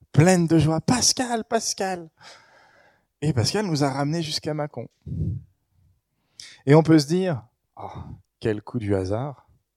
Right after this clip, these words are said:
Combien de fois cette année on s'est croisés, Pascal ? C'est la seule, je crois. Enfin, à part le dimanche matin, certainement à l'église. Mais on peut se dire, « Voilà.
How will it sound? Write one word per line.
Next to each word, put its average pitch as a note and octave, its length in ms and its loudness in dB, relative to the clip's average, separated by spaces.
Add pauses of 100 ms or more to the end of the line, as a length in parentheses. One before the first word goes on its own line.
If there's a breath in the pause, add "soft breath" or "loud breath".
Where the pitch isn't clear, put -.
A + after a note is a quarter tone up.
(300 soft breath)
Combien F3 240 2
de D#3+ 40 0
fois F#3+ 160 0
cette D3+ 220 -2
année B2+ 160 0
on D3+ 80 -2
s'est A2+ 140 -4
croisés, G#2+ 400 -4
Pascal ? - 560 -14 (1300)
C'est - 160 -2
la G2+ 120 -4
seule, C3 280 2
je G2+ 60 0
crois. - 180 -6
Enfin, A2 200 2
à G#2+ 60 0
part A#2+ 340 6
le A2+ 140 -2
dimanche B2 340 -2
matin, F3+ 300 -2
certainement A#2 480 -2
à G#2+ 80 0
l'église. C#3 500 -8 (1500 soft breath)
Mais C#3+ 120 6
on F3+ 100 8
peut F3+ 160 8
se D3+ 60 0
dire, « G3 220 2
Voilà. C#3 440 4